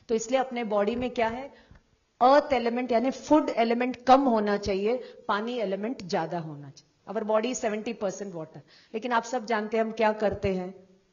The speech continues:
क्या करते हैं, छह बजे खाना खाया, सात बजे कुछ और खाया, आठ बजे कोई मित्र आया और खाया,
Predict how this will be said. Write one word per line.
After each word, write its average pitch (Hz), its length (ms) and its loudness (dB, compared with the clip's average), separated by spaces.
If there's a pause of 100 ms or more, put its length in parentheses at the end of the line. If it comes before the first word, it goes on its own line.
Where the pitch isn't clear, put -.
(800)
क्या 214 140 -2
करते 185 320 -6
हैं, 165 200 -12 (240)
छह 220 180 2
बजे 226 260 0
खाना 226 320 -4
खाया, 240 320 -4
सात 190 280 -6
बजे 214 240 -6
कुछ 233 220 -8
और 233 160 -2
खाया, 233 320 0
आठ 202 220 0
बजे 214 260 -2
कोई 220 160 -6
मित्र 220 340 -8
आया 226 300 -2
और 220 200 -4
खाया, 233 420 -6